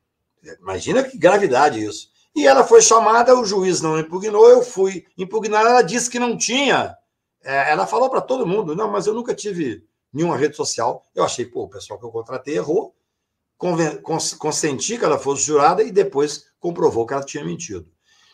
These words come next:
Então, o júri popular é um,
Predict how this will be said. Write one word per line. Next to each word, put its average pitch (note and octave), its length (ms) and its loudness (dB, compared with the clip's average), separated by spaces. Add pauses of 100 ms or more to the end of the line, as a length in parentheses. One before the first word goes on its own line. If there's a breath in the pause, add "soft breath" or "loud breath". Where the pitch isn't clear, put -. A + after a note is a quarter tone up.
(360 soft breath)
Então, G#3+ 520 6
o F3+ 100 -4
júri G#3 240 -2
popular C#3 720 2
é D3+ 400 2 (460)
um, C#3 600 -6